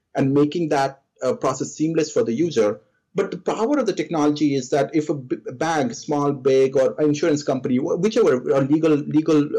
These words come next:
firm, if they have thousands of documents in there,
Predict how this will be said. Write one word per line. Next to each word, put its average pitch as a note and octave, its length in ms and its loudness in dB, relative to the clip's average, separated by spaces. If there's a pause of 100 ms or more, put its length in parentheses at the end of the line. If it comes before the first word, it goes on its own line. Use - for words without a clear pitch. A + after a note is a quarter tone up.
(200)
firm, A#2 400 0 (280)
if E3+ 160 2
they G3 120 2
have A3 420 -4
thousands F#3 480 -2
of - 120 -8
documents C3+ 540 -2
in A2 140 2
there, A2 400 2